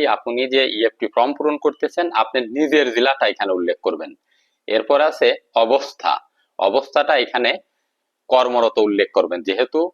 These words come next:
আপনি already কর্মরত আছেন, এজন্য অবস্থার এখানে কর্মরত দিবেন। আশা করি কিভাবে ইএফটি ফর্মটা, আহ, এখন বুঝতে পেরেছেন।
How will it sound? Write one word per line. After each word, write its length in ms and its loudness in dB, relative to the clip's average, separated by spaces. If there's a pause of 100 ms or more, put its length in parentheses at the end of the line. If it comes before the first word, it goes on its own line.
(140)
আপনি 540 -2 (100)
already 420 2 (280)
কর্মরত 520 2
আছেন, 420 0 (400)
এজন্য 340 0
অবস্থার 460 0
এখানে 320 -2 (220)
কর্মরত 560 2
দিবেন। 360 0 (840)
আশা 260 -2
করি 340 0 (200)
কিভাবে 380 2
ইএফটি 480 -2 (100)
ফর্মটা, 380 2
আহ, 1600 -10
এখন 340 -2
বুঝতে 300 -2
পেরেছেন। 360 -2